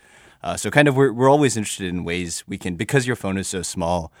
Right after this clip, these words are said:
uh, we have to rely on sensors and, and be as smart as we possibly can, uh, to, to make experiences better using stuff that isn't always explicitly typed in by users with their thumbs on a, on a tiny keyboard.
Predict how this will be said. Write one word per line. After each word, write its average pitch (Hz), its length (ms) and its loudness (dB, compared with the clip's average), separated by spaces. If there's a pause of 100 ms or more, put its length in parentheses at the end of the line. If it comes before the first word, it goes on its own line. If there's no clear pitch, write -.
(300)
uh, 82 240 -2
we 104 100 0
have 117 200 0
to 120 80 -2
rely 90 360 -2
on 85 160 -8
sensors 90 720 -6
and, 85 380 -10
and 82 360 -12
be 110 160 0
as - 120 -2
smart 92 320 -4
as 87 120 -10
we 87 120 -8
possibly 87 480 -10
can, 85 420 -8 (440)
uh, 85 300 -8
to, 90 220 -6
to 110 140 -4
make 98 220 -2
experiences 90 580 -6
better 85 400 -4 (100)
using 90 360 -6
stuff - 280 -8
that 87 220 -8
isn't 92 260 -6
always 87 380 -8
explicitly 87 960 -10 (120)
typed 92 300 -6
in 90 180 -6
by 82 120 -6
users 85 460 -8 (160)
with 92 160 -12
their 82 120 -10
thumbs 90 380 -8
on 85 120 -10
a, 82 200 -12
on 82 140 -8
a 80 40 -8
tiny 85 280 -12
keyboard. 87 500 -6